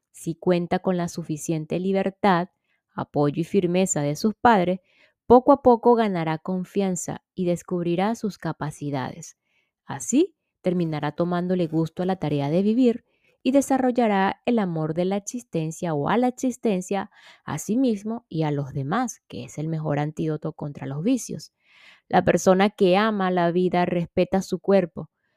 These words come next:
porque sabe que es un vehículo perfecto para aprovechar su existencia, para servir a otros y para hacer evolucionar su conciencia. Por lo tanto, jamás hará voluntariamente nada que pueda deteriorar su salud,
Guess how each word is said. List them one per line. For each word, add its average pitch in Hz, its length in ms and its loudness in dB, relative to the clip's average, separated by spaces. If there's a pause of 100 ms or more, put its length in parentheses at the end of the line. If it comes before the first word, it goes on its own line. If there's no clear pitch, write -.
(100)
porque - 240 0
sabe 185 360 2
que 185 260 2
es - 160 -4
un 196 140 -2
vehículo 196 680 4 (420)
perfecto 202 880 2
para 165 280 2
aprovechar 175 800 0
su 202 120 -4
existencia, 170 720 -4
para 165 240 -4
servir 170 460 0
a 175 120 6
otros 175 440 2
y 180 120 -10
para 156 260 -8
hacer 160 260 -6
evolucionar 160 760 -4
su - 120 -14
conciencia. 156 720 -8 (560)
Por 180 140 2
lo 165 140 4
tanto, 175 480 0
jamás 165 580 -4
hará 175 240 -2
voluntariamente 160 1000 -4
nada 196 460 -2
que 226 140 -6
pueda 170 400 -2
deteriorar 165 840 0
su - 120 -14
salud, 196 480 0